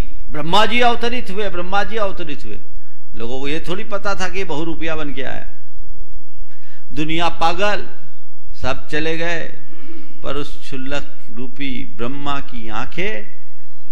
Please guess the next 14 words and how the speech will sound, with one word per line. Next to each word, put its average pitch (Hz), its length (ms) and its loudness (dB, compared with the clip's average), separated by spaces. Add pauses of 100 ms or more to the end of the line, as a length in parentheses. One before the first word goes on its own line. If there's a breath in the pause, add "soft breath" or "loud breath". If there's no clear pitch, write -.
(1200)
केवल 165 300 2
ब्रह्मा 170 480 0
रूपी 175 300 0
क्षुल्लक 170 420 0
की 170 100 -2
आंखें 156 260 0
उस 170 140 0
रानी 180 280 -2
को 185 140 0
तलाशता 170 460 0
रहा, 147 120 -2
रेवती 160 440 -2
नहीं 175 200 0
आई। - 200 0